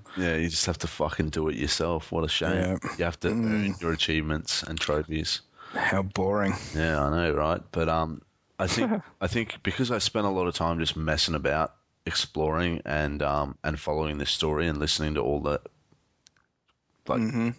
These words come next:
Speaker 1: words
Speaker 2: Dialogue and stuff.
Speaker 1: things
Speaker 2: Yeah.
Speaker 1: and reading all the text, holy fuck!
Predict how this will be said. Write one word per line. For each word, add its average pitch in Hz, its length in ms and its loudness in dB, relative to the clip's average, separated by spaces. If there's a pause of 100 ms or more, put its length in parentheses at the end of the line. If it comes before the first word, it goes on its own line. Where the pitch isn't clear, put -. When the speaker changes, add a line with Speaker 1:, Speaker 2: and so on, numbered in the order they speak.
(100)
Speaker 1:
words 80 240 2
Speaker 2:
Dialogue 95 400 0
and 98 120 0
stuff. 95 240 0
Speaker 1:
things - 260 -2
Speaker 2:
Yeah. 95 380 0
Speaker 1:
and 85 180 0
reading 85 300 2
all 78 160 2
the 76 80 2
text, - 420 0
holy 76 320 0
fuck! - 640 -4